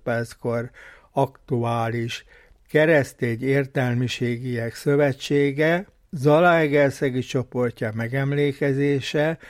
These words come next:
a níceai zsinat ezerhétszázadik évfordulójáról. Sárközi Violetta összeállítása, tizenhét óra negyven perckor.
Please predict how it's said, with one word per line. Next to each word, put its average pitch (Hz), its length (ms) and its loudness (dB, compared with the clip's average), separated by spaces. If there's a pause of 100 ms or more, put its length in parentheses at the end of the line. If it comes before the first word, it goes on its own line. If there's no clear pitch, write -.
(480)
a 117 120 -4
níceai 143 840 0
zsinat 127 640 0 (120)
ezerhétszázadik 131 1400 0
évfordulójáról. 113 1500 -4 (480)
Sárközi 143 840 2
Violetta 135 800 2
összeállítása, 117 1300 -4 (340)
tizenhét 135 720 0
óra 147 280 4
negyven 117 480 -4
perckor. 120 600 -4